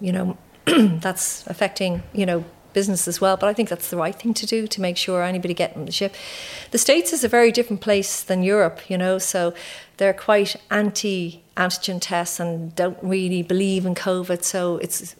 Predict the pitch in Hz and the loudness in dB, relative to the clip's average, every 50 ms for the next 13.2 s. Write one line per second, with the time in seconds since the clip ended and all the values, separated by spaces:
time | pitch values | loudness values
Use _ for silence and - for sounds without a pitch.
0 | - - - 220 226 240 233 - 202 185 180 175 170 165 156 - - - - - | -14 -2 0 2 2 2 4 2 2 2 2 -2 -2 -4 -6 -8 -14 -20 -6 -6
1 | - - 220 190 175 - - 175 170 - - 190 180 180 180 - - - - - | -2 0 0 0 -2 -2 -2 -4 -4 -2 -2 -2 -2 -2 -2 -6 -6 -6 -8 -8
2 | - - - 180 170 165 165 - 180 175 170 175 - 180 175 175 170 170 165 - | -10 -12 -8 -4 -2 -2 -2 0 0 0 -2 -2 0 -2 -2 0 -2 -6 -6 -6
3 | - - - - - - - - - - 170 170 170 175 - - 202 180 185 196 | -10 -12 -12 -10 -12 -12 -12 -12 -6 -4 -4 -4 -4 -4 -2 -2 2 4 4 4
4 | 208 196 - 196 208 - 208 202 - 190 - - 214 202 185 - - 185 175 - | 2 0 -4 -6 -2 -2 -4 -2 -4 -6 -2 0 0 0 0 0 -2 -2 -4 -2
5 | - 175 175 175 180 180 180 175 185 180 180 185 175 - 185 180 170 - 196 185 | -2 -2 0 0 0 -2 -2 0 0 0 0 0 0 -2 -4 -4 -2 -2 -2 0
6 | 185 190 190 190 190 - - - - - 185 170 151 - - - - 185 185 - | 0 0 0 -2 -2 -4 -20 -18 -4 -2 -2 -2 0 -4 -6 -4 -4 -4 -2 -2
7 | - - 208 190 185 185 185 - - - - 196 196 185 170 165 185 190 185 180 | -4 -2 -2 -4 -4 -4 -6 -8 -12 -10 -4 -2 -2 -2 0 0 0 0 0 2
8 | 175 175 170 170 - - 180 180 - 170 170 175 180 180 180 180 180 180 - - | 0 0 0 -2 -2 -4 -4 -4 -4 -6 -4 -2 -2 -2 0 -2 -2 -4 -6 -10
9 | - - - - - - - - 180 180 175 180 185 - - - - - _ _ | -14 -14 -14 -14 -16 -16 -10 -4 -4 -2 -2 -2 -4 -4 -8 -10 -14 -20 _ _
10 | - _ _ - 196 214 190 190 - 208 190 - - 226 220 208 208 190 190 185 | -20 _ _ -12 -2 -2 -2 0 0 -4 -2 0 2 4 4 4 4 2 2 2
11 | 185 185 185 180 175 170 165 - - - - 208 196 190 208 185 - - 185 170 | 2 2 2 2 2 2 0 -2 -4 0 0 0 0 2 -2 -6 -4 -4 -4 -4
12 | 165 160 - - - 196 190 185 180 170 170 170 - 185 170 - - 208 196 196 | -4 -4 -6 -4 -2 0 0 0 0 0 -2 -2 -2 -4 -6 -2 0 2 2 4
13 | 185 185 175 - | 2 2 0 -4